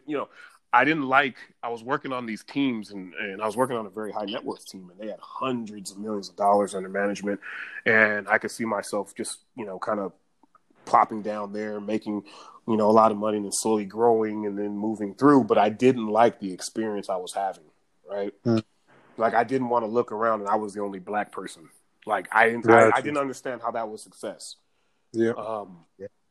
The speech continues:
Speaker 1: you know, so what I, we're doing now is providing opportunities for younger, uh, brothers and sisters to get in the business and then really have someone on their side,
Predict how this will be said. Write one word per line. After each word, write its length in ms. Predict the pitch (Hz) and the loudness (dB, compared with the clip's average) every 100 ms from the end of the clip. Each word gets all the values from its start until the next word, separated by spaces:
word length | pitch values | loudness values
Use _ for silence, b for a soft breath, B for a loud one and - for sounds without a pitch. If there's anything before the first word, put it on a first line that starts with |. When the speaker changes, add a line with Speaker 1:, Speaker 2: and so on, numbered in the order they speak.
| _ _ - | _ _ -14
Speaker 1:
you 100 | 110 | -8
know, 160 | 101 | -6
so 120 | 98 | 0
what 160 | 123 127 | 4 6
I, 60 | 117 | 6
we're 180 | 127 | 2
doing 240 | 120 131 113 | 0 0 2
now 240 | 120 135 | 2 2
is 80 | 110 | 0
providing 500 | - 113 117 110 101 | -6 -4 -2 -2 -4
opportunities 640 | 110 110 - 113 104 98 | -4 -6 -12 -14 -14 -16
for 400 | - 104 98 92 92 107 | -12 -10 -10 -12 -18 -2
younger, 480 | 120 113 104 104 107 | -2 0 -4 -2 -4
uh, 100 | 95 | -4
brothers 260 | 110 107 | -6 -6
and 80 | 101 | -6
sisters 240 | 117 - 104 | -8 -8 -14
to 80 | |
get 180 | 104 120 | 0 0
in 60 | 107 | 0
the 80 | 98 | -2
business 420 | 117 117 117 107 | 0 0 -2 -2
and 80 | 101 | -4
then 140 | 98 | -2
really 180 | 107 110 | -2 2
have 160 | 107 | 2
someone 240 | - 104 101 | 2 0 0
on 80 | 98 | -2
their 120 | 92 | -6
side, 440 | - 113 120 135 | 4 6 6 2